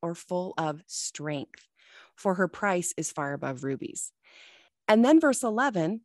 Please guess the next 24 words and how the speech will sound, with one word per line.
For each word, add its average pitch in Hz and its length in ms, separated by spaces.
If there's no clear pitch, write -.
it 196 140
says, 180 340
"The 196 100
heart 277 260
of 240 100
her 220 120
husband 226 480
does 175 180
safely 180 360
trust - 340
in 170 120
her. 156 160
And - 240
for 226 120
years, 208 560
I 170 140
thought 175 240
that 175 160
meant 160 320
I 160 60
had 156 220
to 160 60
be 160 120
married 151 400